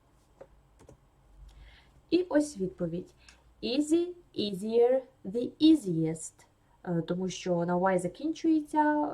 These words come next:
е, слово easy, потім при додаванні суфіксів Y зміниться на I,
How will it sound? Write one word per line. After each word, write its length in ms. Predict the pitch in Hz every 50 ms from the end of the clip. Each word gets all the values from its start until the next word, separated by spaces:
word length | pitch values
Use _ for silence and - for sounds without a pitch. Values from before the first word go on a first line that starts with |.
| - 254
е, 40 |
слово 360 | 247 - 294 277 277 277 285 320 -
easy, 380 | 262 269 262 247 262 277 269 269 - - - - _ _ _
потім 500 | - 240 233 233 - - - 185 180 170
при 240 | - 196 196 190
додаванні 680 | 185 180 196 190 202 202 190 202 196 196 185 180 180 180
суфіксів 800 | - - - 254 247 - - - - - - - - 185 175 - - - _ - - -
Y 320 | 196 196 202 196 180 175
зміниться 460 | 170 175 180 208 214 214 214 - 180 170
на 200 | 160 165 160 - - -
I, 280 | - 247 294 349 359